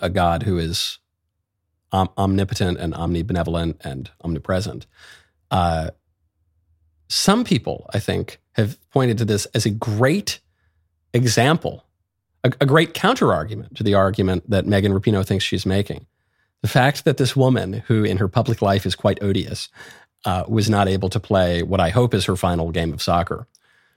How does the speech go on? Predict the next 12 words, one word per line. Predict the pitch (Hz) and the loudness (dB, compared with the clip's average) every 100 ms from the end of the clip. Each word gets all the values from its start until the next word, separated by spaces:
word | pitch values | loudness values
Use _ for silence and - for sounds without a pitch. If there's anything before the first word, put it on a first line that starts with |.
| _ - | _ 0
uh, | 101 - - _ _ _ _ _ _ _ _ - | 0 0 -8 _ _ _ _ _ _ _ _ 0
might | 226 480 - | 2 2 2
not | 185 147 | 2 2
be | 123 113 | 2 0
seen | 127 110 | 0 0
as | 101 | -2
proof | - 127 117 | 0 0 0
that | 107 92 | 0 2
God | 98 90 | 2 2
does | 87 107 | -2 0
not | 139 | 0
exist. | 98 78 - | 0 -4 -6